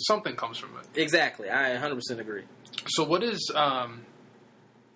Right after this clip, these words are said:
Speaker 1: I haven't, I don't really even have an answer for this myself, but I just wanna ask you:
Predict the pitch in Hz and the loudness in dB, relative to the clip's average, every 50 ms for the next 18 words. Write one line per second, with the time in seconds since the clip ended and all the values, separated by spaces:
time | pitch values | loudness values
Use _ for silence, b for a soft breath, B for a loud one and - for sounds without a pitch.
0 | _ _ _ _ _ _ _ _ _ - - 151 147 - 175 185 196 190 202 196 | _ _ _ _ _ _ _ _ _ 0 2 2 2 4 2 0 2 2 0 0
1 | 180 165 120 - 135 151 196 196 170 156 143 135 131 123 120 120 120 120 - 135 | 0 -2 -2 -2 -2 0 2 0 0 0 0 -2 -2 -2 -4 -8 -6 0 0 0
2 | 127 123 123 117 120 123 131 127 - 147 135 - - 135 135 131 - - 117 117 | 0 0 -2 -4 -4 -4 -2 -2 0 -2 -2 -2 -2 -2 -2 -2 -2 0 -2 -2
3 | 117 - - 123 147 170 - 139 120 123 120 123 120 - 127 120 110 113 120 123 | -2 0 2 2 2 2 0 -2 -2 -2 -2 -4 -4 -2 -2 -2 -2 -2 -2 -2
4 | - - - 131 127 139 151 | -4 -4 -4 -2 -2 -2 -2